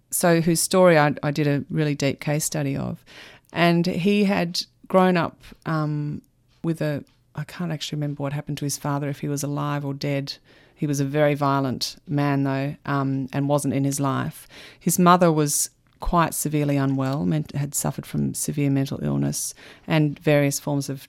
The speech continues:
um, drug and, and substance, um, dependency.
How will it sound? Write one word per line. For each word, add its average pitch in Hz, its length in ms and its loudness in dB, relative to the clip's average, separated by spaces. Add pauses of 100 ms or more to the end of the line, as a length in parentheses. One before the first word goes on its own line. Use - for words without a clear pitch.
(100)
um, 135 240 -2
drug 135 300 -4
and, 131 300 -4
and 131 260 -2
substance, - 640 -6
um, 139 460 -2
dependency. 139 720 -2